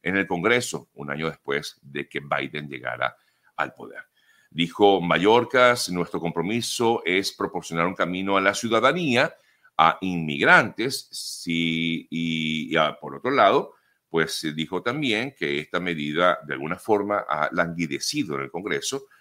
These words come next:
donde ni siquiera versiones más reducidas del proyecto, eh, se han conseguido, han conseguido avanzar en el Senado y, mm,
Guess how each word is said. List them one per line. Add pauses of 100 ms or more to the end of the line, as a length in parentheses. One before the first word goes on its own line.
(160)
donde
ni
siquiera
versiones
más
reducidas
del
proyecto, (360)
eh,
se
han
conseguido,
han
conseguido
avanzar
en
el
Senado (380)
y,
mm,